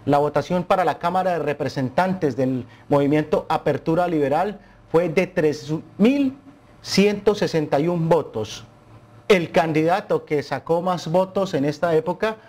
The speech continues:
fue el doctor José Luis Flores, con dos mil setecientos veintiocho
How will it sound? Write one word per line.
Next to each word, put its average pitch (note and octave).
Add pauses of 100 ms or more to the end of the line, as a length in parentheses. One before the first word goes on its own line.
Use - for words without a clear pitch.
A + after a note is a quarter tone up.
(220)
fue D#3+
el D3
doctor F3 (240)
José E3
Luis F3+
Flores, F3 (300)
con C#3+
dos B2+
mil G#3 (180)
setecientos F3
veintiocho D3+